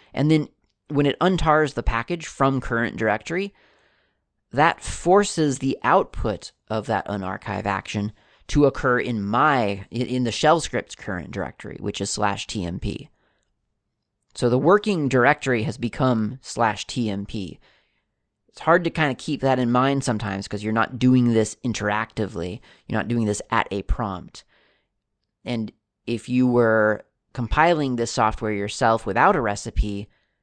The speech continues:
you probably wouldn't do it in slash T M P. That's just not how we generally work. There's no point to it, really. You might as well just do it in the current location. At least that's,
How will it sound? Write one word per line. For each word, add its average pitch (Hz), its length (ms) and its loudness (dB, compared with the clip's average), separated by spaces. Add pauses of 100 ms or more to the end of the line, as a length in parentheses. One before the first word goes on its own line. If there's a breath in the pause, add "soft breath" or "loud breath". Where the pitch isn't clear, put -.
(140)
you 170 140 -4
probably 175 320 2
wouldn't 143 340 -4
do 202 200 0
it 139 100 2
in 101 220 -12
slash 101 400 -8
T 107 200 -8
M 87 140 -12
P. 90 240 -12
That's 110 180 -10
just - 180 -10
not 120 140 -4
how 113 160 -2
we 110 120 -4
generally 107 540 -6
work. 117 420 -6 (760)
There's 107 160 -10
no 117 120 -2
point - 340 -2
to 92 160 -12
it, 62 80 -12
really. 101 320 -6
You 110 100 -8
might 104 180 -6
as 107 120 -8
well 98 120 -4
just 101 200 -10
do 98 140 -6
it 101 100 -8
in 101 80 -12
the 98 100 -10
current 92 340 -8
location. 98 500 -4
At 85 60 -10
least 92 160 -10
that's, - 360 -8